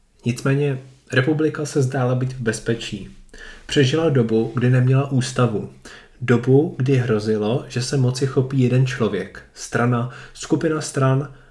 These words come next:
a z republiky se stane autoritářský stát.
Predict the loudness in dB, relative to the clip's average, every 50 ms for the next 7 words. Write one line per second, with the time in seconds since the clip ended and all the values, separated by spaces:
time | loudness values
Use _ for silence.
0 | -20 _ -4 -2 0 2 2 2 2 2 2 2 2 2 0 -2 -4 -4 -4 -4
1 | -4 -2 -2 -2 -2 -2 -2 -2 -4 -4 -2 -4 -4 -4 -2 -2 0 -2 -2 -2
2 | -4 -6 -4 -4 -4 -4 -2 -2 -2 -2 -4 -8 -14